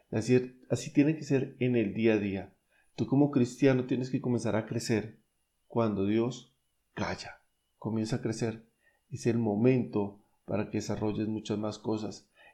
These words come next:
Y en estos devocionales de estos días vamos a trabajar por qué Dios calla y qué tienes,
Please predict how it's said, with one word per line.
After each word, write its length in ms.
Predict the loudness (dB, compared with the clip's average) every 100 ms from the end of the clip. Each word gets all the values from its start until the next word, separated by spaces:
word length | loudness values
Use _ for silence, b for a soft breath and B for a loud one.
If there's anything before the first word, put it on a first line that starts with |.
| b
Y 60 | 0
en 80 |
estos 240 | 2 2 4
devocionales 580 | 6 4 2 2 2 2
de 80 |
estos 240 | 0 0 2
días 220 | 4 4
vamos 280 | 2 0 -4
a 80 | -2
trabajar 640 | 0 0 2 -2 -2 -14 _ _
por 220 | -4 -4 4
qué 140 | 8
Dios 280 | 8 6 4
calla 540 | 4 4 4 -2 -4 _ _ _ _
y 140 | -6 0
qué 140 | 2
tienes, 500 | 4 4 2 -2 -10